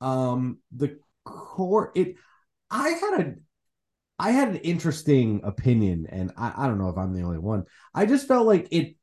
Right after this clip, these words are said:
it played very difficult for some golfers. Wave waves aside, like, some players and some waves were great and some were off.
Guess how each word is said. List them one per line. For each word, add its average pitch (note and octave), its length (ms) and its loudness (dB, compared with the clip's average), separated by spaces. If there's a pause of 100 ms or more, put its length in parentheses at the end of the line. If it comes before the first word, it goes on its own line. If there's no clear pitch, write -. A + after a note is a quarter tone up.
it D#3 220 -2
played E3 440 0
very D3+ 280 4
difficult D3+ 480 2
for D3 80 0
some A#2 260 0
golfers. C3+ 480 0 (280)
Wave F3+ 540 4 (360)
waves D#3+ 580 2
aside, C3 540 0
like, A2 320 -2 (420)
some C#3 240 2
players C3+ 300 6
and B2 100 0
some A#2+ 180 4
waves A2+ 260 4
were G#2 100 -4
great A#2+ 240 -2
and G2 100 -8
some G#2+ 140 -4
were A2 100 0
off. - 380 -6